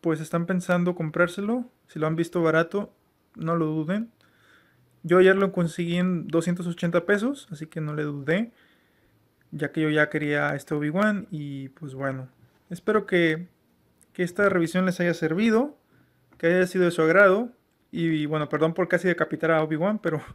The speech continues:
<laughs> bueno, de hecho sí lo decapité, lol. Gracias por, eh, ver este video. No olviden comentar, eh, darle like. Y si te gusta aquí, pues, el contenido del canal,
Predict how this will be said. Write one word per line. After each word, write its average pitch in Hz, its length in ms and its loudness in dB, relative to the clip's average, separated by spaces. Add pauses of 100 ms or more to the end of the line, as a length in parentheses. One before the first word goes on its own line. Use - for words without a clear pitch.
(460)
<laughs> - 640 -20
bueno, 165 180 -6
de 160 80 -8
hecho 156 160 -12
sí 165 80 -10
lo 170 80 -2
decapité, 147 420 -4
lol. 139 220 -14 (960)
Gracias 202 360 -2
por, 220 440 4
eh, 170 320 2
ver 185 140 2
este 190 180 -2
video. 254 600 6 (220)
No 185 140 -2
olviden 196 560 -4 (340)
comentar, 175 960 0
eh, 147 460 -8
darle 156 300 -2
like. 170 500 -2 (720)
Y 175 60 -16
si 170 140 -12
te 165 120 -4
gusta 185 540 0
aquí, 180 540 -6 (1300)
pues, 175 220 -6
el 160 80 -8
contenido 170 520 -2
del 180 160 0
canal, 185 480 0